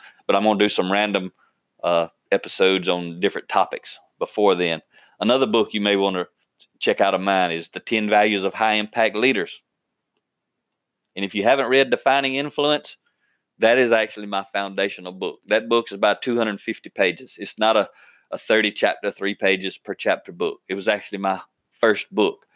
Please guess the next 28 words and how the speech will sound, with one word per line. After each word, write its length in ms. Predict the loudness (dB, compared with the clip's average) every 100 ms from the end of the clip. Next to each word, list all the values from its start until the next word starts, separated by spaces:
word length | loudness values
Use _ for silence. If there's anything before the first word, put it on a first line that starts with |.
| _ _ _ _
And 80 | -12
it's 140 | -8 0
all 260 | 2 4
about, 360 | 6 6 6 2 _ _ _ _ _ _ _ _ -20 _ _ _ _ _ -10
it's 160 | 0
really 200 | 4 4
the 100 | 4
foundational 880 | 2 2 2 2 0 0 -6 -8 -10 _ _ -2
elements 480 | 2 2 0 -6 -10
of 240 | -10 -10 -4
everything 540 | 0 2 2 0 0
to 80 | -4
do 220 | -4 -4
with 280 | -6 -10 -20 _ _ _ -4
developing 460 | 2 4 2 -4
your 100 | -6
character, 600 | 2 4 4 2 -6 -6 -8
influence, 640 | -2 -2 0 2 2 0 -2
building 340 | 2 2 0
trust, 640 | -2 4 6 4 0 -10 -18 -20 _ _ _ _ _ _ _ _ -6
uh, 360 | -2 0 -2 -6 _ _
moving 300 | 0 2 2
beyond 400 | 2 4 4 2
manipulation, 760 | 0 -2 -2 2 2 2 -4 -8 _ _ _ _ _ _ _ _ _ _ _ _ -6
those 280 | 2 2 4
sort 200 | 2 2
of 80 | 2
things. 420 | -2 -2 -6